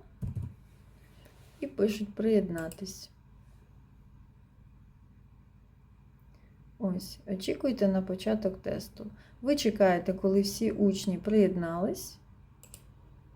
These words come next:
І тут, ось ми бачимо, ось тут буде списочок учнів, які приєднались. От приєднались учнів один. Пишемо "Ро-, розпочати тест".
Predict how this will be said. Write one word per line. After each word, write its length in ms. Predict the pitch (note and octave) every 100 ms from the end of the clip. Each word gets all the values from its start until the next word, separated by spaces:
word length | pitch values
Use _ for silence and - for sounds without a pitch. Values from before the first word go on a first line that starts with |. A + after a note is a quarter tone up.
| - - - - - - - -
І 380 | B3+ D#4 F4+ F#4 - - -
тут, 340 | A#3+ C4+ - - - - -
ось 300 | - F#3+ F#3
ми 120 | F#3+ F3+
бачимо, 640 | F#3+ F#3 F#3 F#3 E3+ E3+
ось 120 | F#3+
тут 420 | - F#3 F3+ - - - -
буде 260 | F#3 F3+ F3
списочок 800 | - F#3+ F#3+ G#3 G#3 D4+ -
учнів, 380 | E4+ D#4+ - D4+ -
які 280 | A3 A3 A3
приєднались. 800 | G#3+ G#3 G3 G3 G3 F#3+ G3+ F#3+
От 140 | -
приєднались 720 | - F#3 F#3+ G3+ C4+ B3+ -
учнів 320 | G3+ G3+ F#3 -
один. 380 | F#3 F3+ E3+ - - - - - -
Пишемо 400 | - - G#3+ G3+
"Ро-, 180 | G3 G3+ -
розпочати 840 | G#3 G#3 A#3+ - F#3+ F#3+ F#3+ F#3+ -
тест". 360 | - G3+ -